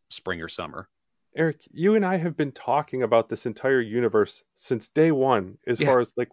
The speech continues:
Speaker 2: why don't they just let Berlanti do it? Why don't they, like, bring in somebody who knows what they're doing? And now they're bringing in somebody who knows what they're doing, and people are rejecting it because they wanted the other thing that wasn't working?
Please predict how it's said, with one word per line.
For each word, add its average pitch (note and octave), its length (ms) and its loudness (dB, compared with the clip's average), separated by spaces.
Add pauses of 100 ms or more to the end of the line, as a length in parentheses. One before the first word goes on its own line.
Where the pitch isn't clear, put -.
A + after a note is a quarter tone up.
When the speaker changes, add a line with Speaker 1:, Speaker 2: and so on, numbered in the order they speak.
Speaker 2:
why B2+ 180 8
don't A#3 160 4
they A3 100 2
just G#3 240 0
let G3 200 6
Berlanti D#3+ 520 2
do C3+ 180 2
it? G2+ 140 0
Why B2 160 4
don't F#3+ 200 4
they, E3+ 160 0
like, C3 260 2
bring C#3+ 200 0
in D#3 120 0
somebody C#3+ 300 -4
who B2+ 100 -8
knows B2+ 240 0
what B2+ 120 0
they're B2 100 -4
doing? A2+ 320 2
And A2 80 -2
now B2+ 180 4
they're E3+ 140 0
bringing F3+ 360 0
in F3 140 -2
somebody E3+ 320 -2
who C#3+ 80 -6
knows D3 240 2
what C#3+ 140 0
they're C3+ 100 -2
doing, B2 460 0
and A2+ 120 -4
people B2+ 280 -4
are B2 100 4
rejecting A#2 480 0
it A2+ 140 -2
because G#2+ 200 -2
they A2 100 4
wanted A2+ 280 0
the A2 140 0
other A2+ 160 2
thing A#2 180 -4
that A2 100 -4
wasn't A2 260 0
working? F#3 500 -6